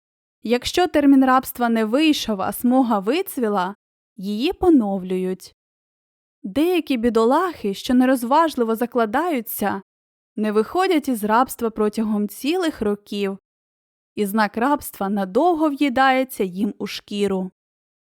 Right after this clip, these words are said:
Навіть похмурий Урфін розвеселився,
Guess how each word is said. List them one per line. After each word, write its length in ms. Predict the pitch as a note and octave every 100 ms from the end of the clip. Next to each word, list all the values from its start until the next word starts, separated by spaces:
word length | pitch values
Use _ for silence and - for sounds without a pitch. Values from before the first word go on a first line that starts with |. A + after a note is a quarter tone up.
| _ _ _
Навіть 400 | G#3+ D4 F4+ E4
похмурий 560 | D#4+ - D4 D#4+ D4+ C#4
Урфін 480 | B3 E4 - E4 A#3+
розвеселився, 1200 | G#3+ G#3+ A3 - B3+ C4+ A3 - - G3 F#3+